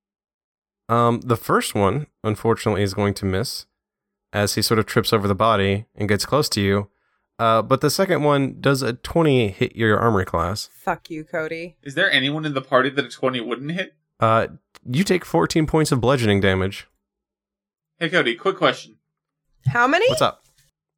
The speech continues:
Speaker 1: Fourteen points of bludgeoning damage.
Speaker 3: Scott's armor lets me rage, right?
Speaker 1: Scott's armor, uh, I,
Speaker 3: Or something
Speaker 1: I
Speaker 3: along those
Speaker 1: believe
Speaker 3: lines.
Speaker 1: it grants you basically the spell Heroism.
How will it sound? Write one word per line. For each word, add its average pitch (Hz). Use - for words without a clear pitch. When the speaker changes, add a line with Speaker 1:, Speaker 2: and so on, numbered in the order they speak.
Speaker 1:
Fourteen 151
points 139
of 120
bludgeoning 104
damage. 92
Speaker 3:
Scott's -
armor 240
lets 143
me 139
rage, 113
right? 123
Speaker 1:
Scott's -
armor, 139
uh, -
I, 139
Speaker 3:
Or 135
something 131
Speaker 1:
I 127
Speaker 3:
along 120
those 123
Speaker 1:
believe 147
Speaker 3:
lines. 131
Speaker 1:
it 117
grants 120
you 113
basically 107
the 98
spell 98
Heroism. 92